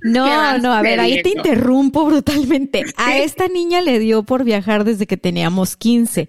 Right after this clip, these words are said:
Speaker 1: <laughs>
Speaker 2: Siempre supo que lo de ella estaba fuera de nuestra ciudad.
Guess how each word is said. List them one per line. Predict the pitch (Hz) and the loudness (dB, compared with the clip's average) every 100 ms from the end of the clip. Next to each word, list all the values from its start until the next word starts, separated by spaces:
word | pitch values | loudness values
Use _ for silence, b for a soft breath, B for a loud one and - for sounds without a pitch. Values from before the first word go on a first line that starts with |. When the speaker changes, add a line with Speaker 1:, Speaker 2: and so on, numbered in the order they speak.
| - | -6
Speaker 1:
<laughs> | 349 - 220 | -6 -2 -2
Speaker 2:
Siempre | 226 262 247 285 | 0 0 0 -2
supo | 262 240 262 | -2 -2 -2
que | 269 | -2
lo | 233 190 | 0 0
de | 185 180 180 | 0 0 0
ella | 180 175 196 | -2 -2 -4
estaba | - 190 175 180 | -4 -2 -2 -2
fuera | - 190 180 185 | -2 -2 -2 -2
de | |
nuestra | 180 175 - 160 | -2 -6 -4 -6
ciudad. | 175 190 175 180 175 | -4 -4 -2 -2 -4